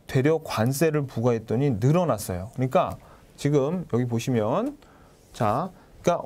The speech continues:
과-, 총 관세는 여긴데 요 부분은 원래 아까부터 있던 후생이니까 치지 말고 요 A 부분은 플러스가 되고 요 B 부분하고 C 부분은 마이너스거든요.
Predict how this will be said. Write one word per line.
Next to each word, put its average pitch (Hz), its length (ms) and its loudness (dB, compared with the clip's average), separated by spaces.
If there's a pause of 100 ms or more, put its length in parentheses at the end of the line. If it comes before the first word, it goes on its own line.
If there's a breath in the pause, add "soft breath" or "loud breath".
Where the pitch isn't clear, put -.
과-, - 180 -6
총 277 300 2
관세는 175 560 2
여긴데 123 580 0
요 143 200 2
부분은 185 420 2
원래 147 340 2
아까부터 156 540 0
있던 147 300 0
후생이니까 165 500 -2
치지 180 260 -2
말고 120 580 0 (320 loud breath)
요 165 360 2
A 123 240 0
부분은 160 520 0
플러스가 180 520 0
되고 120 500 0 (460 loud breath)
요 151 300 2
B 139 320 -2
부분하고 147 800 0 (220 loud breath)
C 208 300 -2
부분은 165 520 0
마이너스거든요. 110 840 -2